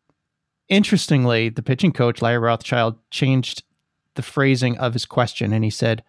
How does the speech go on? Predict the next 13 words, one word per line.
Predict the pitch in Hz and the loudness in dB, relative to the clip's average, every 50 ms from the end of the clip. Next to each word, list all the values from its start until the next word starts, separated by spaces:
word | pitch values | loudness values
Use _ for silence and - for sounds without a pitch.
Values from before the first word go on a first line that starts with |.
| _ _ _ _ _ _ _ | _ _ _ _ _ _ _
"What | - 117 131 143 - | -4 0 0 0 0
hurts?" | - 139 127 104 - - _ - - - - _ _ _ _ _ _ _ _ _ _ _ _ _ _ _ _ _ _ | -2 -4 -4 -4 -4 -6 _ -12 -12 -12 -14 _ _ _ _ _ _ _ _ _ _ _ _ _ _ _ _ _ _
And | - 135 120 131 | -4 -2 -2 0
Eovaldi | 127 123 120 110 113 110 107 107 113 107 | 0 0 0 2 0 0 0 -2 -4 -4
said, | - 123 117 113 113 127 - _ _ _ _ _ _ _ _ | -2 0 0 0 0 -4 -8 _ _ _ _ _ _ _ _
"You | - 120 | -6 -4
know, | 117 113 | -2 -2
my | 110 113 113 | -2 -2 -2
elbow's | 120 120 113 110 110 107 101 | 0 -2 -2 -2 -2 -4 -2
bothering | - 120 117 113 107 104 101 | 0 0 0 0 0 -2 -4
me." | 101 101 104 - | -4 -6 -6 -4
And | - 123 117 | -2 -2 -2
they, | 117 | -2